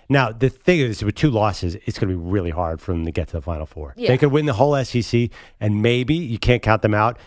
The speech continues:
Speaker 1: By the way, they're, they're in the odds. They're below North Carolina, who could come out of the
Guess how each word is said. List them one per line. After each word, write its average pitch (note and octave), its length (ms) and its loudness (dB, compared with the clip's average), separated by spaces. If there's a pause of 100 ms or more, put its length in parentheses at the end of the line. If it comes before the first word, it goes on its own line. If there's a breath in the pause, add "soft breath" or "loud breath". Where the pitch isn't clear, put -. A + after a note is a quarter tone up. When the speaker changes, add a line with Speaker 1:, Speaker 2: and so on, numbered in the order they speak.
(140 loud breath)
Speaker 1:
By C3 120 6
the B2 60 2
way, G#2+ 120 -2
they're, C#3+ 400 0 (180)
they're C#3+ 260 -2
in G3+ 100 -2
the D3 120 0
odds. G#2+ 440 0 (360 soft breath)
They're C#3+ 220 4
below A2+ 560 0
North A#2+ 280 0
Carolina, G2+ 520 2
who E2+ 100 -4
could - 160 -18
come G2+ 180 0
out F#2 240 0
of D#2+ 280 -6
the F2+ 80 -4